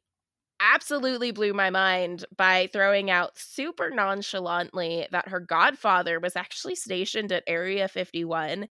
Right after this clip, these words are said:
and then said that without a doubt, aliens exist. So <laughs> I have always believed that aliens exist, but there you have it.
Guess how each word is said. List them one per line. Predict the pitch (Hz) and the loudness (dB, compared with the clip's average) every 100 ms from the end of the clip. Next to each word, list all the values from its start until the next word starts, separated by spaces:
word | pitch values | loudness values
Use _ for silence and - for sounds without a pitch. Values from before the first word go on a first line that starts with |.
| _ _ _ - | _ _ _ 0
and | 247 | 4
then | 262 294 | 4 2
said | - 285 277 269 294 _ _ - | 2 2 4 0 -2 _ _ 4
that | 240 | 4
without | 247 233 226 254 | 6 6 4 4
a | |
doubt, | 220 202 175 214 285 - | 0 6 6 8 4 4
aliens | 208 208 233 226 226 | 2 4 2 0 0
exist. | 202 202 170 101 - - - _ _ _ _ _ _ _ | -2 -2 -2 -2 -6 -12 -18 _ _ _ _ _ _ _
So | - - 262 - - 294 247 226 220 220 _ _ _ | -10 0 2 2 6 6 8 4 0 -2 _ _ _
<laughs> | _ _ _ _ | _ _ _ _
I | 190 202 | 6 6
have | 214 | 6
always | 185 185 202 196 | 2 2 0 -4
believed | 202 196 196 202 | -6 -4 -4 -4
that | 180 165 170 | -2 -2 -2
aliens | 170 175 175 185 | -6 -4 -4 -4
exist, | 175 170 165 165 208 - | -8 -6 -4 -4 -4 -6
but | 165 160 143 - | -4 -2 -4 -4
there | 180 226 | 0 2
you | 285 | 0
have | 240 226 262 | 2 4 4
it. | 190 180 214 | 2 2 2